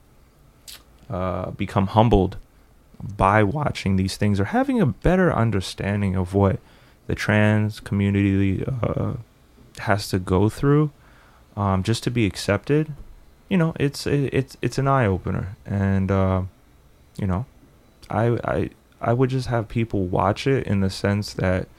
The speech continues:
uh, y-, you have a better understanding for the society we live in.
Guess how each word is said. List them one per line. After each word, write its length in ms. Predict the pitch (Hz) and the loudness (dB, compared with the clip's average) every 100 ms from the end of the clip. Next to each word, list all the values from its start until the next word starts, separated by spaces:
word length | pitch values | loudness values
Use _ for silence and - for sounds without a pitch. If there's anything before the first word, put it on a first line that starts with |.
| - - - - - - - - - - - - - - - - | -20 -20 -20 -20 -20 -20 -20 -20 -20 -20 -20 -20 -20 -20 -20 -10
uh, 380 | 110 117 117 113 | -4 0 0 0
y-, 60 | 107 - - - | -4 -8 -16 -16
you 160 | - 120 | -2 2
have 120 | 139 | 2
a 60 | 139 | 4
better 240 | 139 131 | 4 4
understanding 540 | 117 117 - 104 110 107 | 4 0 -2 -2 0 -2
for 200 | - 98 | -2 -2
the 120 | 95 | -2
society 580 | - 98 101 95 101 95 | -2 -2 0 2 2 0
we 160 | 92 | 0
live 240 | 92 95 | 0 -2
in. 120 | 87 | -2